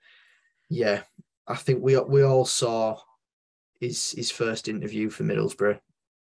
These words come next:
Um, of course, he was the first signing of the summer, and to, to come here, two divisions above where he, where he played last season, and to play for the biggest club that he's played for in his career so far, you could see how much it meant to him.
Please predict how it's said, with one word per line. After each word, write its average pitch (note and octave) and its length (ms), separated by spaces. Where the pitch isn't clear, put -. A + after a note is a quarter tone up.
Um, G2+ 520
of - 120
course, G2+ 280
he F2 60
was - 140
the - 60
first A2 440
signing G#2+ 380
of - 120
the A#2+ 80
summer, G#2 420
and A#2 220
to, G#2+ 300
to - 200
come A#2+ 220
here, A2 380
two C3 220
divisions A2+ 520
above A2 500
where A2+ 280
he, G#2+ 300
where G#2+ 220
he A2 80
played A2 360
last - 340
season, G#2+ 480
and G#2 380
to - 120
play A2 240
for - 120
the G2+ 80
biggest A2 340
club - 260
that - 140
he's A2 140
played - 260
for A2 240
in - 60
his A2+ 100
career - 240
so A2+ 280
far, A2 220
you A2+ 100
could A2+ 140
see - 160
how G#2+ 140
much A2+ 240
it - 80
meant - 260
to - 140
him. A2 200